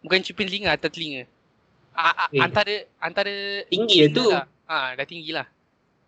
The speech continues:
Speaker 2: Ke kau yang tak tinggi? Tinggi kau apa?
Speaker 1: Aku satu tujuh puluh. <laughs>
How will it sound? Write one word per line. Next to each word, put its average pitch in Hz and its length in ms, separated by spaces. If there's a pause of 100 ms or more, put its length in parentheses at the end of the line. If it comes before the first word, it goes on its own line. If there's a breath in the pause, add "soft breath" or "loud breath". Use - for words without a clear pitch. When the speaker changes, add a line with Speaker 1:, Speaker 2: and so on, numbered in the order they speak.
(120)
Speaker 2:
Ke 190 180
kau 175 180
yang 131 120
tak 135 160
tinggi? 185 360 (220)
Tinggi 175 220
kau 185 180
apa? 135 160 (320)
Speaker 1:
Aku 143 160
satu 170 220
tujuh 151 200
puluh. 165 300
<laughs> - 600